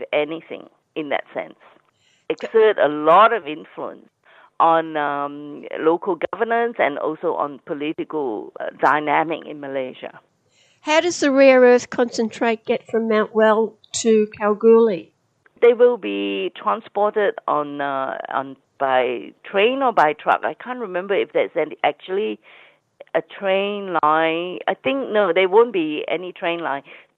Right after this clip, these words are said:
Speaker 1: It will be transported by truck. So all of that details are lacking, actually,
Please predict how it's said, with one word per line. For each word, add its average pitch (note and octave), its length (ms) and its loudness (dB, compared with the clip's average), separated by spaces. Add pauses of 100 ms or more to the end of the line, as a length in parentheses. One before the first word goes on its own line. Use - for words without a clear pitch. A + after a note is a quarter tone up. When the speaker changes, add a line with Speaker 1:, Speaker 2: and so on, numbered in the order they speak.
(120)
Speaker 1:
It A#3 220 -2
will A#3 280 6
be F#3 160 -10
transported D#3+ 760 -4 (220)
by D3 220 4
truck. - 500 2 (340)
So G#3 140 2
all D#4+ 320 8
of E4 100 -2
that A#3 240 2
details A3+ 540 -2
are C#3 260 2
lacking, C#3+ 640 -4
actually, A#2+ 680 -8